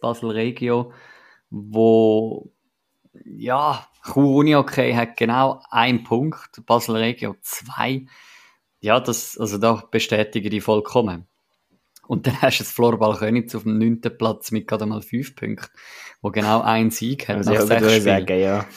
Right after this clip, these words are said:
Speaker 1: Also es ist wie so ein bisschen, ah. Ich, ich find, ich find die Verteilung noch spannend. Also, äh,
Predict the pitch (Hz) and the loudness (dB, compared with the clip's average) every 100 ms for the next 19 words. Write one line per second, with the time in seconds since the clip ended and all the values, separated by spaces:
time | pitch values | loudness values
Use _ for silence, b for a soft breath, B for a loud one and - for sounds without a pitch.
0 | - 110 117 - 120 113 104 110 127 131 | -4 -2 -2 -2 -4 -4 -4 2 2 2
1 | 117 - 113 110 113 _ _ - 104 - | -2 2 2 2 -2 _ _ -8 -6 -8
2 | - _ _ _ _ _ _ _ _ - | -20 _ _ _ _ _ _ _ _ -20
3 | _ 139 - 147 131 151 139 175 170 147 | _ -12 2 2 4 2 4 2 4 2
4 | 165 151 - - - - - 117 127 151 | 4 0 -2 -12 -10 -10 0 2 2 2
5 | 147 143 135 - - 107 - - - _ | 0 -2 -4 -6 -6 -6 -6 -16 -20 _
6 | _ _ _ _ _ _ B B B B | _ _ _ _ _ _ B B B B
7 | B _ _ 123 113 131 - - | B _ _ 0 2 0 0 -16